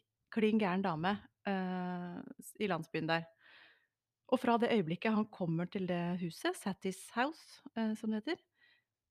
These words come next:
eh, og ser så mye velstand, så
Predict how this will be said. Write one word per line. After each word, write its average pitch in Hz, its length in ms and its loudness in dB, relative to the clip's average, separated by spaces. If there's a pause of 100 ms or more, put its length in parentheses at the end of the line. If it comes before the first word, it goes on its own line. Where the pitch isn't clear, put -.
(120)
eh, 226 120 2
og 220 140 0
ser 208 400 4
så 208 180 -2
mye 202 160 4
velstand, 214 540 2 (240)
så 226 240 0